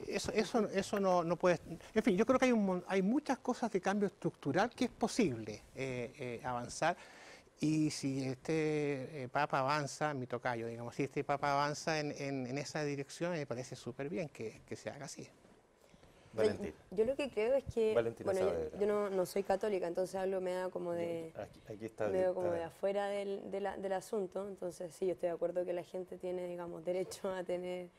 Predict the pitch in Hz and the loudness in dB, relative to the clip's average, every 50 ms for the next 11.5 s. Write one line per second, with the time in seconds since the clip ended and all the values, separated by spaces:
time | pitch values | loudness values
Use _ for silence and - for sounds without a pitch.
0 | - - - - - - _ - 180 180 175 170 175 175 170 - - - 185 185 | -20 -20 -20 -20 -20 -18 _ 0 2 2 4 4 2 0 -2 -2 -2 -2 0 0
1 | 190 185 196 185 180 - 175 165 170 180 208 214 - - - - - - - _ | 0 -2 -4 -4 -2 0 0 0 0 -4 -8 -12 -16 -20 -20 -20 -20 -20 -16 _
2 | - 190 190 185 185 180 180 180 180 180 180 - - 180 185 196 214 226 220 - | 2 4 6 6 8 8 8 8 8 6 6 4 2 2 2 2 2 2 0 0
3 | - - 240 247 254 254 254 247 254 254 254 240 220 - - 208 220 247 - - | 0 0 0 2 4 4 4 4 6 6 6 6 6 6 2 0 0 -2 -2 -6
4 | - - 196 190 185 190 214 - _ _ _ _ - - 185 185 190 190 190 202 | -6 -4 -2 -2 -2 -2 -6 -10 _ _ _ _ -4 -2 0 0 0 0 0 0
5 | 196 196 196 196 202 208 208 214 - - 202 196 202 220 247 233 - - - - | 0 0 0 0 0 0 0 0 -2 -4 -4 -4 -4 -4 -6 -8 -16 -20 -20 -20
6 | - - - _ - - 196 196 185 185 180 180 180 175 175 175 - - - - | -20 -20 -20 _ -6 0 2 4 6 6 6 4 4 4 2 0 -2 -6 -12 -16
7 | - - 196 185 180 180 220 226 247 240 220 214 220 226 233 226 - 220 202 196 | 0 4 6 6 6 6 4 2 4 2 4 4 6 6 6 6 4 4 6 6
8 | 196 196 208 208 226 233 233 220 - - 226 220 226 240 240 233 - 240 214 202 | 6 6 4 2 2 2 0 -2 0 2 4 4 6 4 4 2 2 2 2 2
9 | 208 208 - 233 220 233 233 233 233 226 220 240 220 - 220 - - 226 226 220 | 4 4 2 2 2 2 2 2 2 0 0 -2 -4 -4 -6 -4 -4 -2 0 0
10 | 220 220 220 - - - 240 262 - - - - - - - - - - _ _ | -2 -2 -4 -6 -6 -6 -6 -6 -6 -8 -16 -20 -20 -20 -20 -20 -20 -20 _ _
11 | - 208 202 202 202 196 190 190 190 - | 8 8 10 10 8 6 2 0 -2 -6